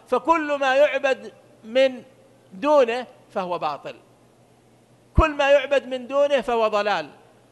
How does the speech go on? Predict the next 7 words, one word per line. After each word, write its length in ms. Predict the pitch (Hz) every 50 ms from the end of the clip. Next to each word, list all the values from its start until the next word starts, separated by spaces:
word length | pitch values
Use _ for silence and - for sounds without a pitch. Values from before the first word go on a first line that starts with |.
| _ _ _ _ _ _ _ -
كل 140 | 285 302 285
ما 260 | 294 285 294 277 277
يعبد 640 | 277 269 240 254 269 269 254 269 269 254 226 247 254
من 120 | 240 233
دونه 420 | 262 269 277 285 285 294 294 269 - - - _ _ _ -
فهو 260 | 220 214 214 214 208
انحراف، 520 | 202 - - 220 226 247 240 220 196 -